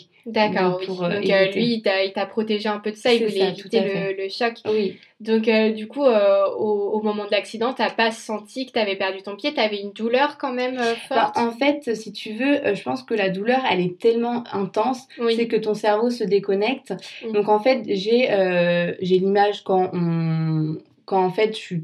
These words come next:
Speaker 2: enfin, je suis tombée par terre, enfin, quand, en fait, j'ai l'image quand le cerveau se déconnecte. Mais en
Speaker 1: Ouais.
Speaker 2: fait, c'est comme quand on est enfant, quand on tombe et, euh, on voit qu'on saigne, c'est là où on a mal et qu'on pleure.
Speaker 1: Oui.
Speaker 2: Que sinon, si on se fait mal et on regarde pas, on n'a pas forc-,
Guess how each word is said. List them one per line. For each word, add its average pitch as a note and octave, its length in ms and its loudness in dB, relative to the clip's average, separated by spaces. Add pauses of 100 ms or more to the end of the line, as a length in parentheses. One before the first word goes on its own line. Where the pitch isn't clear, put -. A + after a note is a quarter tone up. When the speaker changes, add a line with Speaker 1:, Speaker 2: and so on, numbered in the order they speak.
Speaker 2:
enfin, D#3+ 180 -2
je D#3 60 -2
suis E3 160 -6
tombée F#3+ 360 0
par - 280 -4
terre, G#3 240 4
enfin, E3 260 -4
quand, E3+ 240 -4
en F3+ 80 -4
fait, G#3+ 220 0
j'ai G3 160 0
l'image A#3 320 2
quand G3+ 200 -2 (280)
le F#3+ 180 6
cerveau G3+ 300 2
se G3+ 140 -6
déconnecte. G3+ 600 0 (260)
Mais G#3 60 0
en G3 40 4
Speaker 1:
Ouais. G3+ 60 0
Speaker 2:
fait, B3+ 180 0
c'est A3 100 -2
comme A3 320 0
quand G#3 220 2
on - 20 0
est G3+ 40 2
enfant, G3+ 540 0
quand G#3+ 240 2
on G3 80 0
tombe A#3+ 380 -2
et, F#3 300 2
euh, F3+ 100 -2
on F#3 80 0
voit G3+ 160 0
qu'on G3+ 160 -2
saigne, A#3+ 300 -2
c'est A3 160 2
là G#3+ 240 4
où - 20 0
on G3+ 140 0
a F#3 120 2
mal G#3 280 4
et F#3 140 -2
qu'on F#3+ 180 -2
pleure. G#3 460 -2
Speaker 1:
Oui. A3 380 -2
Speaker 2:
Que G#3+ 140 2
sinon, A#3 380 0
si A3 280 0
on G3 140 0
se F#3 100 -6
fait G3 120 2
mal A3 420 4
et F#3+ 160 2
on F#3+ 80 0
regarde F3 380 -2
pas, A3+ 200 2
on G3+ 60 0
n'a F3 140 0
pas F#3+ 160 2
forc-, G3+ 260 -4